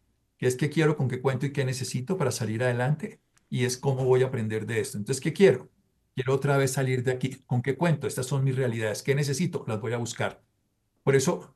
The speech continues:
¿y cómo se logra eso? Son tres también cosas. Reconozco dónde estoy, acepto mi realidad, pero también reconozco dónde quiero estar y sobre eso voy a trabajar para lograrlo.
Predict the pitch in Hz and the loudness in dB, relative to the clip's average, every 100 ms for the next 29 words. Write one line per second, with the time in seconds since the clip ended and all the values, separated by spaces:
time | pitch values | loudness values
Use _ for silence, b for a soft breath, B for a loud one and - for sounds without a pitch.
0 | - 139 143 160 175 160 165 175 185 156 | -2 0 4 2 4 6 6 6 6 4
1 | 110 - _ _ - 131 147 147 151 151 | 0 -10 _ _ -4 0 0 2 2 2
2 | 135 131 107 - _ _ _ _ _ - | 2 0 0 -10 _ _ _ _ _ -4
3 | 131 143 139 143 180 196 - - - 131 | 4 4 6 6 6 4 4 2 2 2
4 | 127 127 139 - 127 104 - - 120 160 | 4 4 2 2 2 2 -2 0 2 2
5 | 147 165 156 143 123 104 98 - _ _ | 2 4 4 4 2 0 -4 -8 _ _
6 | - 139 127 127 127 151 180 - - - | 2 4 4 0 2 2 2 -4 -16 -6
7 | 127 127 135 135 - 151 147 143 147 131 | -2 0 2 0 2 2 2 0 2 2
8 | 135 127 104 - _ _ _ _ _ _ | 2 0 -4 -6 _ _ _ _ _ _
9 | 135 123 135 113 123 165 190 131 127 127 | -4 2 2 2 2 2 6 6 6 4
10 | 107 113 110 123 117 104 104 98 | 0 -2 -8 -6 -4 -4 -4 -6